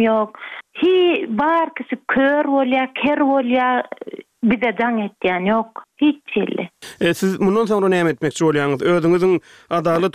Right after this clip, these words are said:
Speaker 2: görüşiňizi nähili alyp barmakçy bolýarsyňyz? Aýal gyzlaryň hukuklaryny gorap çykşy edýän halkara gurulmalary bu ugrda size nähili kömek edip biler diýip umyt edýäňiz?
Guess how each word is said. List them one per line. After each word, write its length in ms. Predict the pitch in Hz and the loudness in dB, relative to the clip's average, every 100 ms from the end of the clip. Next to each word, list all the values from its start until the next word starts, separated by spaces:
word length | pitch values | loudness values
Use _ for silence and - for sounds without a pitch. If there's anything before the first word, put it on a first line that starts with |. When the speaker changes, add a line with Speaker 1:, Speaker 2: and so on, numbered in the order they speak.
| 180 | 0
Speaker 2:
görüşiňizi 600 | 175 165 170 160 175 165 | 0 2 0 2 2 2
nähili 380 | 175 185 180 165 | 2 2 2 2
alyp 220 | 143 - | -2 -2
barmakçy 400 | 147 143 - 147 | 0 0 -2 -2
bolýarsyňyz? 500 | 139 135 127 139 117 - - - | 0 0 0 -4 -4 -10 -10 -2
Aýal 240 | 170 185 | 0 2
gyzlaryň 300 | 180 170 170 147 | 0 0 0 0
hukuklaryny 460 | 160 156 165 160 | -4 -2 0 2
gorap 300 | 160 156 147 | 0 0 -4
çykşy 220 | - - 156 | -6 -4 -2
edýän 240 | 151 147 - - | 0 -2 -4 -6
halkara 420 | 165 - 160 185 | -4 -2 -2 0
gurulmalary 480 | 185 175 156 151 143 139 | 2 2 2 0 0 0
bu 160 | 156 | 0
ugrda 320 | 147 139 147 - _ | 0 0 -2 -4 _
size 300 | - 160 147 | -4 0 2
nähili 360 | 147 147 143 139 | 2 0 -2 -2
kömek 300 | 165 151 147 | 0 0 0
edip 180 | - | -2
biler 160 | 143 139 131 | -2 -2 -2
diýip 160 | 123 | -2
umyt 260 | 143 139 135 | 0 0 0
edýäňiz? 400 | 127 120 113 98 | 0 0 -2 -4